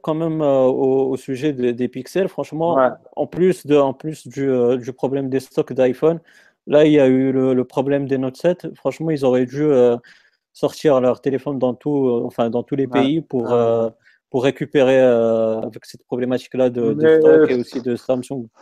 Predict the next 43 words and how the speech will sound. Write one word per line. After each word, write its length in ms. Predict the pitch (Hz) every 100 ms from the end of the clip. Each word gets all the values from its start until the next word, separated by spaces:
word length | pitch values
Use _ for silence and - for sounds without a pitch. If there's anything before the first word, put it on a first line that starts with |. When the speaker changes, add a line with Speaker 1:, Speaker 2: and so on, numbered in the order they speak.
| _ - - - -
Speaker 2:
là, 140 | 156 196
franchement, 400 | 202 208 226 240
moi, 160 | 208
le, 160 | 180 160
le, 220 | 160 151 156
la 80 |
stratégie 560 | 147 - 185 190 165 190
de 80 | 156
Google, 440 | 139 156 160 180
je 80 | 123
la 60 | 131
comprends 300 | 131 - 127
pas 160 | 143
du 100 | 135
tout. 140 | 139 143
D'ailleurs, 300 | 160 208 202
même, 260 | 226 208
euh, 720 | 170 156 147 147 143 139 131 - - - - _ -
pour, 200 | 143 151
en 60 |
parlant 340 | 147 160 160 165
de 80 |
ça, 340 | 151 - 220 208
le, 120 | 143
le, 440 | 135 151 139 139 139
le 180 | 139 -
dernier 340 | 151 165 170
truc 220 | 160 190
vraiment 300 | 131 151 175
que 60 | 139
j'avais 200 | 135 135
dans 140 | 135
la 120 | 139
tête, 280 | 131 190 180
que 100 | 139
j'avais 160 | 123 123
pas 160 | 123
pensé 280 | 143 147 -
à 40 | 139
dire 240 | 135 143 -
tout 60 |
à 40 | 139
l'heure, 200 | 190